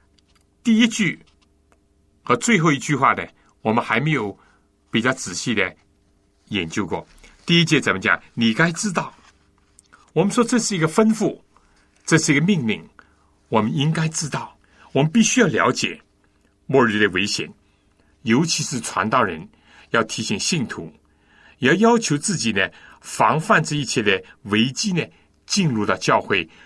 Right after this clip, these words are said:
和进入到自己的人生当中。不要因为无知而灭亡，也不要明知故犯，不要因为世界的黑暗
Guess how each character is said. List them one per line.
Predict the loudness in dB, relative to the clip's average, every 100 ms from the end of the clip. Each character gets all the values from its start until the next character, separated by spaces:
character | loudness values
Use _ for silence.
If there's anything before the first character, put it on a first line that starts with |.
| -12
和 | -4
进 | -2 0 0
入 | 0
到 | 0 -2
自 | -4 -6 -6
己 | -6
的 | -4 -4 _ _ _
人 | -6 -6 -4
生 | -4 -2
当 | -2 -4
中。 | -8 -18 _ _ _ _ _ _ _ _ -20 _ -20 _ 0
不 | 2
要 | 4
因 | 2 0
为 | -2
无 | -2 -6 -6
知 | -4 -2
而 | -2
灭 | -2 0 -2
亡， | -4 -16 -18 _ _ _ _ -20 -20 _ _ _
也 | 0 0
不 | 4
要 | 2
明 | 2 -2 -2
知 | -4 -6
故 | -4 -4 -4
犯， | -6 -12 -14 _ _ _ _ _ _ _ -20 -16 0
不 | 2
要 |
因 | 2 2
为 | 0
世 | 0 0 -2
界 | 0
的 | 0
黑 | 0 -2 2
暗 | 2 0